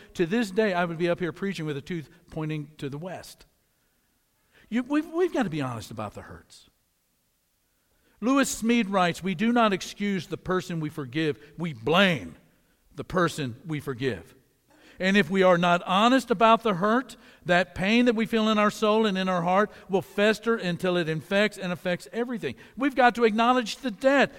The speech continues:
We've got to say at some point, "You know what? That really hurt me. That insulted me. That hurt my feelings. That broke my heart. That bummed me out." Whatever it is, we have to be honest about the hurt.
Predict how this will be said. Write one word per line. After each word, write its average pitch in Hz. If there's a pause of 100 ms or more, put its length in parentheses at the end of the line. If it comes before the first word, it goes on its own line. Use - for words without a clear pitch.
We've 226
got 247
to 233
say 254
at 220
some 226
point, 233 (160)
"You 247
know 330
what? 311
That 233
really 226
hurt 151
me. 110 (340)
That 220
insulted 220
me. 147
That 196
hurt 208
my 214
feelings. 190
That 143
broke 202
my 214
heart. 196 (240)
That 180
bummed 240
me 226
out." 170
Whatever 262
it 254
is, 247 (220)
we 220
have 220
to 226
be 220
honest 240
about 208
the 202
hurt. 151